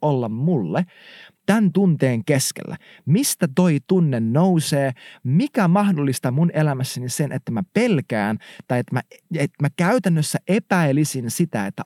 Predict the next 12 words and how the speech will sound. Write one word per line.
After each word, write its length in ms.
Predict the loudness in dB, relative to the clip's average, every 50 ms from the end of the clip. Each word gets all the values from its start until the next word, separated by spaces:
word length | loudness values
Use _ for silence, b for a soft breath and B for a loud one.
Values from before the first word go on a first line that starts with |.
| _
ootkohan 680 | -2 0 0 0 -2 -4 -4 -4 -4 -2 -2 -2 -2 -4
sä 340 | -4 -2 -2 -2 -2 -2 -4 -2
oikeasti 640 | 0 0 0 0 -2 -4 -6 -6 -6 -8 -10 -12 -14 _
kaiken 400 | -2 0 2 2 0 0 -4 -6
mun 180 | -6 -6 -6 -4
luottamuksen 640 | -4 -4 -4 -6 _ -6 -6 -6 -6 -6 -8 -8 -8 -6
arvoinen?" 540 | -8 -8 -8 -10 -14 -18 -20 -20 -20 -20 -20 _ _ _ _ _ _ _ _ _ _ _ _ _ _ _ _ _ _ _ _ _ _
Mut 160 | -8 -4 0
mä 80 | 0 2
haluan 280 | 2 2 2 2 2 2
sanoa 260 | 2 2 2 0 -2
sulle, 360 | -2 -4 -4 -4 -4 -4 -6